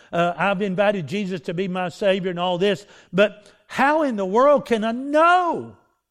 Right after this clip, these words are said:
I'm saved? How is it I can know that I have, I can have full assurance that when I breathe my last here, I'm going to breathe my next in the presence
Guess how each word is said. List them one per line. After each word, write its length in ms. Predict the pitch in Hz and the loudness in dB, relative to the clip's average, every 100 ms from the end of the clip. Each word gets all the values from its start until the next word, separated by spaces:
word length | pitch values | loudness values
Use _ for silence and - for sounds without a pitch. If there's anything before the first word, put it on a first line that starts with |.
| _ | _
I'm 240 | 180 160 131 | -4 -4 -8
saved? 680 | - 143 101 - _ _ _ _ _ _ _ _ _ | -4 -4 -6 -16 _ _ _ _ _ _ _ _ _
How 320 | - 277 311 | 0 2 2
is 180 | 320 233 | 0 -2
it 80 | 311 | -4
I 220 | 233 262 | -2 -2
can 320 | - 240 190 - _ - | 0 -2 -2 -8 _ -12
know 920 | 156 170 196 277 320 330 180 120 107 _ - | -8 -4 0 4 4 4 2 -2 -12 _ 0
that 120 | 214 | 2
I 160 | 208 | 2
have, 400 | 190 214 214 180 | 2 2 0 0
I 200 | 170 185 | -4 -8
can 120 | 214 185 | -6 -2
have 260 | 214 196 - _ | 2 0 -2 _
full 560 | _ - 302 302 294 277 | _ 2 6 6 4 2
assurance 800 | 202 - - 302 277 175 156 - - - | -4 -6 -2 2 4 4 -2 -14 -20 -2
that 160 | 220 185 | 0 2
when 160 | 226 | 0
I 160 | 226 285 | 0 0
breathe 460 | 208 233 269 269 202 | 0 0 2 0 0
my 340 | 208 240 240 | -2 -2 0
last 560 | 220 233 240 220 - - | 0 4 4 2 -2 -2
here, 480 | 285 294 175 175 - _ _ | 2 2 2 -2 -8 _ _
I'm 300 | - 208 269 | -2 0 0
going 220 | 233 240 208 | -2 -2 -2
to 80 | |
breathe 420 | 175 196 247 220 175 | -2 0 0 0 -2
my 260 | 185 190 | -2 0
next 540 | 196 240 294 262 262 220 | 0 2 2 2 -2 -4
in 140 | 185 | -4
the 80 | 185 | -4
presence 640 | 196 240 247 214 240 - | -2 0 0 -2 -4 -12